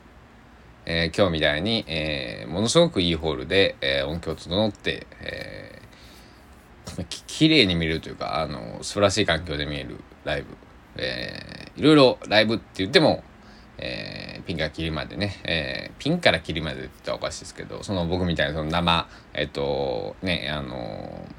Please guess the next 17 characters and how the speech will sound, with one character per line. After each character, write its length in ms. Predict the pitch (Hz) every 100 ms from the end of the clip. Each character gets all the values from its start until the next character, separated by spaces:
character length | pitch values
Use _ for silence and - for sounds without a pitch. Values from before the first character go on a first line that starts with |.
| - - - - - - - -
生、 400 | 76 80 82 82
ほ 240 | - 120
ぼ 160 | 104 82
生 260 | 80 78 80
音 220 | 80 -
と 80 | 65
か 120 | 64
で 100 | 73
ね、 160 | 95 - - - -
え 520 | - 65 - - - - - - - - - - - - - - - - -
ー、 60 | 85
や 60 |
っ 20 |
た 140 | - 80
り 80 | 78
と 80 |
か、 180 | - -